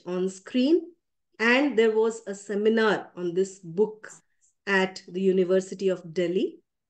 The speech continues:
And you can see ma'am with the Honorable Vice Chancellor of the University of Delhi. Then,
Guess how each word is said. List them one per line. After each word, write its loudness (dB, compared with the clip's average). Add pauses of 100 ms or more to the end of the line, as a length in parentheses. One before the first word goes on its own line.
(340)
And -2 (440)
you -2
can 0
see -4 (140)
ma'am 0
with -6
the 0
Honorable -6
Vice -8
Chancellor -6
of -10 (280)
the -8
University -8
of -14
Delhi. -14 (1900)
Then, 4